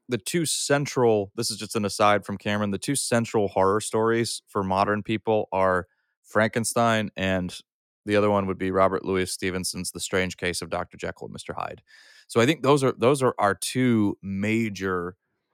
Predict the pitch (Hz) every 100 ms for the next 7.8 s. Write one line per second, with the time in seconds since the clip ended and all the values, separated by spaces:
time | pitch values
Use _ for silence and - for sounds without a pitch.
0 | _ _ - - - 113 113 110 110 -
1 | - 110 107 - 101 98 95 - - -
2 | 110 104 98 87 87 - 104 - 104 98
3 | 95 92 90 90 95 - 90 - 110 120
4 | 107 104 98 - 101 104 - - 101 92
5 | 87 - 101 95 98 90 - - 110 -
6 | 110 98 90 - _ _ _ _ - 104
7 | - 139 143 104 - 90 90 95